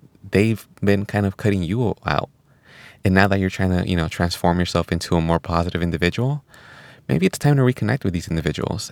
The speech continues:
And by reaching out and kind of just saying, "Hey, like, wanna hang out?"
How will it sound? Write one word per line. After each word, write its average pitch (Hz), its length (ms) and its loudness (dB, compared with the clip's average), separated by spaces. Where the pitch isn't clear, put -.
And 82 320 2
by 92 160 2
reaching 92 420 0
out 85 300 2
and 85 180 -4
kind 85 160 0
of 85 80 -4
just 90 160 -2
saying, 87 200 -2
"Hey, 160 360 0
like, 82 260 -4
wanna 104 200 4
hang 110 160 2
out?" 147 180 -2